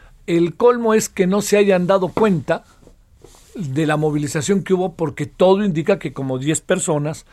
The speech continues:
habrían participado de este hecho delictivo. Están en un, eh, estaban en un restaurante sobre una avenida muy transitada en Puerto Vallarta, y esta avenida,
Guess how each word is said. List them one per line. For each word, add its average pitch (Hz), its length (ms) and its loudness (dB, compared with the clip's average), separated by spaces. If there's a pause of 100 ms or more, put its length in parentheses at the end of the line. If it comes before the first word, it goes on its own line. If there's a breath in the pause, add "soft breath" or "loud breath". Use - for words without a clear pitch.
(240 soft breath)
habrían 156 480 -2
participado 147 720 -6
de 123 120 -6
este 156 340 -8
hecho - 260 -14 (140)
delictivo. 120 580 -10 (1000 soft breath)
Están 226 640 0
en 208 140 2
un, 196 520 2 (460 soft breath)
eh, 147 140 2
estaban 196 340 2
en 170 60 6
un 185 100 6
restaurante 202 580 2 (420)
sobre 139 640 -2
una 165 220 0
avenida 147 480 0
muy 156 360 -2
transitada 143 600 -2
en 131 480 -6
Puerto 151 260 -4
Vallarta, 160 460 -2 (680 soft breath)
y 175 220 2
esta 196 480 0
avenida, 190 800 4